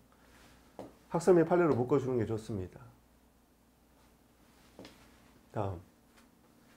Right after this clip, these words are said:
음, 답안이 아주 깔끔하네요. 위조 판결 없다. 어,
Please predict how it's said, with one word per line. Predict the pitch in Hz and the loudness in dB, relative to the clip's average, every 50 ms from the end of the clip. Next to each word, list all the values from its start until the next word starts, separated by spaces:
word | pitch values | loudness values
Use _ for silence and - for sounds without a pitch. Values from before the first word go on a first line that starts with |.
| _ - _ _ _ _ _ _ _ _ - | _ -20 _ _ _ _ _ _ _ _ -10
음, | 113 107 104 104 101 95 | -8 -6 -6 -6 -8 -8
답안이 | - - 117 127 139 | -4 -2 0 2 2
아주 | 139 117 117 123 127 | 2 2 2 0 0
깔끔하네요. | 127 160 165 165 165 170 170 135 101 95 95 98 95 95 - _ _ _ _ _ _ _ _ _ _ - - - _ _ _ _ - | 0 0 0 0 0 -2 -2 -2 -2 -4 -6 -8 -12 -14 -20 _ _ _ _ _ _ _ _ _ _ -20 -20 -20 _ _ _ _ -8
위조 | 117 117 131 131 | -4 -2 -2 0
판결 | 139 135 131 120 117 | 0 0 2 2 2
없다. | 110 107 - - - - - - - - - _ - - 101 - - - _ _ _ _ _ _ _ _ _ _ _ _ - | 2 0 -2 -8 -20 -20 -20 -20 -20 -20 -20 _ -8 -6 -6 -6 -10 -18 _ _ _ _ _ _ _ _ _ _ _ _ -10
어, | 95 95 92 90 90 90 | -10 -8 -8 -10 -12 -14